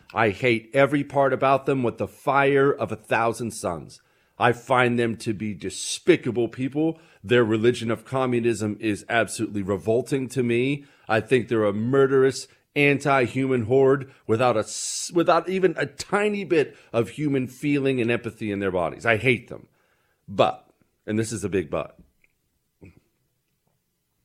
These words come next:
at least they know how to fight. At least they fight, and they fight to win. I saw this headline. I, I had, I had t-, something totally different to talk to you about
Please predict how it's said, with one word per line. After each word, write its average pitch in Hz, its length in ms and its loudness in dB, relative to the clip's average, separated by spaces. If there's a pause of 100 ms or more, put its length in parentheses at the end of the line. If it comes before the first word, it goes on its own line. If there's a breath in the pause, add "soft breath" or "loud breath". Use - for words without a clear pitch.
(280)
at 76 120 -12
least 104 240 -8
they 92 120 -2
know 85 180 -6
how 82 120 -6
to 80 60 -10
fight. 76 380 -10 (2500)
At 92 120 -10
least 113 300 -8
they 104 160 0
fight, 107 680 -2 (1080)
and 85 140 -8
they 92 140 -4
fight - 460 -4
to 82 100 -14
win. 76 580 -14 (1500)
I 123 120 2
saw 143 320 4
this 139 220 0
headline. 127 440 2
I, 147 220 6
I 160 40 6
had, 160 160 4
I 143 120 0
had 156 240 0
t-, - 100 -10
something 185 340 -2
totally 262 380 0
different 208 300 0
to 151 60 -2
talk 113 340 2
to - 60 -20
you 95 160 -6
about 85 340 -2